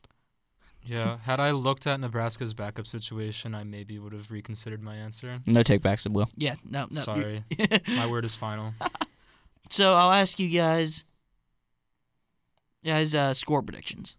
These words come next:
Speaker 3: as
Speaker 1: Start
Speaker 3: we
Speaker 1: with
Speaker 3: run out of
Speaker 1: Caleb.
Speaker 3: time.
Speaker 1: I always,
Speaker 3: Caleb.
Speaker 1: I always get started with.
Speaker 2: All right, so I guess it will be me then. The one that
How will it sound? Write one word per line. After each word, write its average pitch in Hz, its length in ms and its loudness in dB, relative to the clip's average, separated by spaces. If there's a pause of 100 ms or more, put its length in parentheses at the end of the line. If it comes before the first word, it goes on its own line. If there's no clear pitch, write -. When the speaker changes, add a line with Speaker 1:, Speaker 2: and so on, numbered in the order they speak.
(100)
Speaker 3:
as - 80 -14
Speaker 1:
Start 127 180 -2
Speaker 3:
we 123 60 -4
Speaker 1:
with 113 100 -4
Speaker 3:
run 113 80 -10
out - 40 -8
of 117 60 -2
Speaker 1:
Caleb. 110 260 -4
Speaker 3:
time. - 60 -18 (280)
Speaker 1:
I 123 80 -12
always, 117 100 -6
Speaker 3:
Caleb. 143 200 0 (480)
Speaker 1:
I 131 100 -12
always 117 160 -10
get 113 120 -16
started 113 380 -14
with. 127 140 -20 (500)
Speaker 2:
All 139 120 2
right, 120 280 6
so 120 100 0
I 117 80 6
guess 113 160 2
it 120 60 4
will 117 80 4
be 123 140 4
me 127 280 8
then. 131 280 6 (640)
The 117 120 -10
one 113 300 -2
that 117 140 2